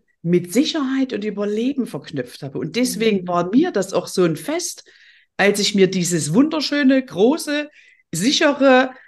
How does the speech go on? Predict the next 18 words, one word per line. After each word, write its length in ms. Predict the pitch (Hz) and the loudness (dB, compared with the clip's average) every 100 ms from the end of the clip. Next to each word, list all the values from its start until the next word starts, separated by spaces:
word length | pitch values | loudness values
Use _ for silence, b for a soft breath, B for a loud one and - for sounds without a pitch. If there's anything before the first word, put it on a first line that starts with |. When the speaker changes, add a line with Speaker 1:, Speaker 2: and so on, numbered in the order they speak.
| B - | B 0
Speaker 1:
Auto 720 | 311 415 415 220 139 - - _ _ | 6 6 6 4 4 0 -10 _ _
leisten 540 | 156 180 277 359 - 254 | -2 0 0 -2 -4 0
konnte. 400 | 156 117 - _ - | -2 -2 -10 _ -8
Jemand 300 | 147 160 - | -2 -2 0
anders 320 | 262 349 254 | 0 0 -2
sagt 220 | 202 233 | -2 -2
vielleicht, 340 | - 185 160 180 | -2 0 0 -2
"Du, 160 | 185 | -6
was, 120 | 143 135 | -6 -10
was 320 | 127 143 131 | -10 -8 -2
will 100 | 175 | 2
ich 140 | 165 151 | 4 2
mit 100 | 151 | 0
dem 60 | |
Porsche? 240 | - 269 226 | 2 2 2
Brauche 300 | 175 254 269 | 2 2 2
ich 100 | - | -2
nicht." 280 | 117 - | -8 -10